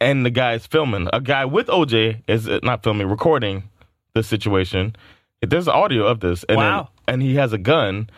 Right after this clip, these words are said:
Speaker 1: and O J says the phrase, something to the effect of, "You're not leaving this room until you give me my shit."
Speaker 2: Right.
Speaker 1: They used him using that phrase to say that he kidnapped this person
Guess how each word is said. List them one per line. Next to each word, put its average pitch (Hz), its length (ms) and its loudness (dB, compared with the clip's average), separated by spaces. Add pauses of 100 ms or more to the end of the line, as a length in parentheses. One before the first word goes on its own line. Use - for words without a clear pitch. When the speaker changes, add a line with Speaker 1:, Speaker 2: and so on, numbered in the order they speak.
(280)
Speaker 1:
and 120 160 2
O 139 140 2
J 123 320 2
says 127 540 -2
the 110 120 -2
phrase, 101 580 -2
something 117 360 -4
to 117 100 0
the 104 80 2
effect 95 380 -4
of, 92 300 0 (540)
"You're 117 100 2
not 135 180 2
leaving 123 240 2
this 113 140 2
room 123 200 2
until 104 180 0
you 104 60 0
give 107 160 0
me 101 60 -2
my 92 100 2
shit." 92 300 -2 (440)
Speaker 2:
Right. 156 180 0
Speaker 1:
They 120 60 0
used 165 280 0
him 151 160 2
using 120 260 2
that 104 160 2
phrase 104 380 0
to 92 100 -10
say 104 180 -2
that 90 140 0
he 95 80 -4
kidnapped 151 720 -2
this 104 160 -2
person 85 540 -4